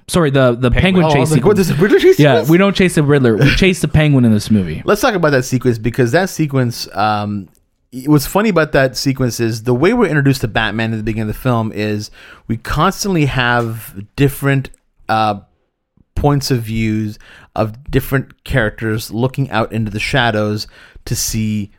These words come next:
Speaker 3: what could potentially be the Batman,
Speaker 1: Yes,
Speaker 3: right?
Speaker 1: that's, that's, that's literally where I was gonna go at the beginning of this, and
Speaker 3: Yeah.
Speaker 1: then we just got sidetracked 'cause this movie's so good.
Speaker 3: Right?
Speaker 1: Yeah.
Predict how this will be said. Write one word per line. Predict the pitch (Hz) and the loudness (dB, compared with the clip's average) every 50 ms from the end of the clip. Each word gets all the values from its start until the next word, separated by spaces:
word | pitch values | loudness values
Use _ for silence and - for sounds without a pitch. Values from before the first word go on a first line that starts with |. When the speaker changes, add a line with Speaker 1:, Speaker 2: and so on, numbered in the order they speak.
| _ | _
Speaker 3:
what | - 117 120 - - | -6 -4 -4 -4 -4
could | - 131 127 - | -4 -4 -2 -2
potentially | - 127 - - - 139 131 127 - - 127 | -2 -2 -2 -2 -2 0 -2 -2 -2 -4 -4
be | 117 98 107 | -4 -4 -4
the | 110 107 | -6 -6
Batman, | 92 - 107 104 - - 73 - - - | -6 -4 -4 -4 -6 -8 -10 -12 -2 2
Speaker 1:
Yes, | 160 165 - - | 2 2 4 4
Speaker 3:
right? | 117 147 - - - - | 2 0 0 0 -4 -4
Speaker 1:
that's, | 160 151 160 180 175 - | 0 2 2 2 2 -2
that's, | 190 180 175 | -4 0 2
that's | 156 170 - - | 2 2 2 2
literally | 196 190 202 190 | 2 4 4 4
where | 180 175 165 | 4 4 4
I | 156 143 | 4 4
was | 147 147 147 | 4 4 4
gonna | 147 165 160 | 4 4 4
go | 156 147 143 139 | 4 4 4 4
at | 139 | 2
the | 135 | 2
beginning | 135 135 135 123 139 139 165 180 | 2 2 2 4 4 6 6 6
of | 196 180 | 6 4
this, | 185 226 254 262 - - | 4 4 2 2 0 -2
and | - 160 160 | -2 0 2
Speaker 3:
Yeah. | 160 | 4
Speaker 1:
then | 180 180 | 4 4
we | 165 175 | 4 4
just | 160 165 170 160 - - _ _ | 4 2 2 0 -2 -6 _ _
got | - 165 143 143 135 | 2 2 2 4 4
sidetracked | 160 151 156 156 170 160 156 147 | 2 2 2 2 2 0 2 2
'cause | - 147 131 | 2 2 4
this | 135 127 - | 4 4 4
movie's | 139 131 120 117 - | 4 4 4 4 4
so | 123 113 | 2 2
good. | 110 107 92 87 127 | 2 0 -4 -4 -2
Speaker 3:
Right? | 120 123 120 151 226 - | 0 2 2 2 2 0
Speaker 1:
Yeah. | - 127 120 98 - | 0 -2 -2 -2 -4